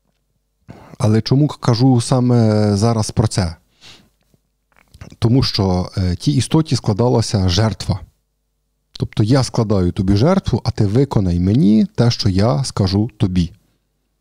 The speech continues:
Тобто я в тебе не прошу, я тобі наказую.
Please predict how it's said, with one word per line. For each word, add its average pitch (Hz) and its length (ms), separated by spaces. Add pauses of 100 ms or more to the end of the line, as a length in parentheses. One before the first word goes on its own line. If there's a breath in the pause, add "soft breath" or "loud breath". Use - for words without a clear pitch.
(580)
Тобто - 240
я 98 120
в 104 60
тебе 95 220
не 87 100
прошу, 120 360
я 87 80
тобі 90 200
наказую. 95 520